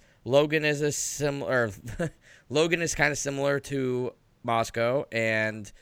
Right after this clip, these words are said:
Utah State is a comparable school to Idaho. They're both not the biggest name in their state. They're not in the biggest conference in their state, but they're not necessarily bad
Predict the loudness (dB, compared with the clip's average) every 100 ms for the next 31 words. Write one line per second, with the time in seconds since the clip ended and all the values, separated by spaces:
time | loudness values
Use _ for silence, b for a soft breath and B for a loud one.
0 | b b b -6 0 2 2 6 6 4
1 | 2 2 2 0 -2 -2 -2 2 4 4
2 | 0 -2 -4 -4 -2 -2 -4 _ _ _
3 | -4 -2 0 2 2 2 -2 -8 _ b
4 | b b b -4 -2 4 4 4 0 -6
5 | 2 2 2 -8 -14 2 4 4 0 0
6 | 0 0 -2 -4 -2 2 4 2 -6 -6
7 | -2 0 0 -2 -2 -2 -2 -6 -6 -6
8 | -4 -8 -8 -10 -8 -6 -8 -4 -2 -2
9 | -2 -10 b b b b b b _ _
10 | _ _ -10 -6 -2 -2 -2 -2 0 2
11 | 0 0 0 6 6 4